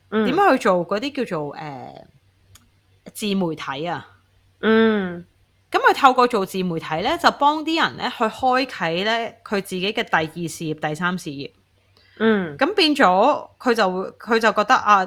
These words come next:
Speaker 2: 如果我打呢份工，有個穩定嘅人工，咁咪好咯，係咪先？
Speaker 1: 嗯哼。
Speaker 2: 咁如果我，我，如果我到時呢份俾我，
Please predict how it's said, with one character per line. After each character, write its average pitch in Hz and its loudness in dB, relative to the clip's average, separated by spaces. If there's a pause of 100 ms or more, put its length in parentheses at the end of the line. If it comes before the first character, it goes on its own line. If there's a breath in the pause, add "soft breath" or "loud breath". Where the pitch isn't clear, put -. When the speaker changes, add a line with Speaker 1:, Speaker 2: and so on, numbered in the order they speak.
Speaker 2:
如 190 0
果 220 0
我 202 2
打 170 2
呢 226 -2
份 185 -2
工， 208 0
有 175 0
個 180 -4
穩 175 -4
定 190 -2
嘅 160 -2
人 147 -6
工， 202 -2
咁 202 -6
咪 269 2
好 214 0
咯， 226 2
係 202 -2
咪 160 -6
先？ 170 -4 (460 loud breath)
Speaker 1:
嗯 190 -2
哼。 302 2
Speaker 2:
咁 262 4
如 415 8
果 226 0
我， 220 -4
我， 202 -8
如 202 -2
果 311 4
我 294 2
到 240 2
時 214 -4
呢 240 -4
份 240 -2
俾 233 2
我， 208 0